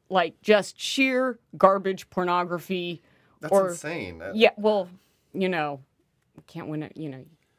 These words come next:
Speaker 1: You can't
Speaker 2: Jesus
Speaker 1: please
Speaker 2: Christ.
Speaker 1: everybody. Or, you know, people thought, even if it wasn't, say, their favorite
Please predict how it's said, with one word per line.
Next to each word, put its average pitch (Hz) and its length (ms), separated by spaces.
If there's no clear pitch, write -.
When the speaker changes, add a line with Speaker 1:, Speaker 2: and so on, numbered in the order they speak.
Speaker 1:
You - 60
can't - 100
Speaker 2:
Jesus - 80
Speaker 1:
please 185 160
Speaker 2:
Christ. - 60
Speaker 1:
everybody. 156 560
Or, 302 360
you 277 160
know, 247 180
people 247 360
thought, 240 340
even 302 260
if 302 120
it 208 80
wasn't, 233 420
say, 226 240
their 185 180
favorite 226 760